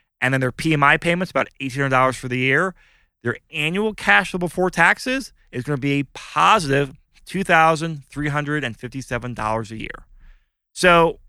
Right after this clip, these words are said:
Joe, when you see things where people put five percent down, they move it after a year, and it's a positive cash flow, I mean, what's your reaction?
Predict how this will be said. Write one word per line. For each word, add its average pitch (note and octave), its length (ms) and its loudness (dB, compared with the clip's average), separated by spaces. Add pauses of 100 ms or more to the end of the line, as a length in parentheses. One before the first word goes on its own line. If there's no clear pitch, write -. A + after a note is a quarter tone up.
(220)
Joe, E3+ 280 4
when E3 200 -6
you A#3 140 -4
see G#3+ 200 -6
things E3 380 0
where D3 80 -4
people D3+ 300 -6
put C3 180 -6
five C3 260 2
percent C#3+ 300 -6
down, B2 560 2 (640)
they B2 80 -4
move C#3 180 -2
it C#3 40 2
after C3 260 0
a C3 40 -2
year, B2+ 180 0
and A#2 140 -6
it's A#2 80 -16
a A2 40 -10
positive B2+ 540 -2
cash A#2+ 280 0
flow, D#3 360 -4 (180)
I - 20 -16
mean, D3+ 100 -6
what's F#3 140 -6
your D3 100 -2
reaction? - 360 -6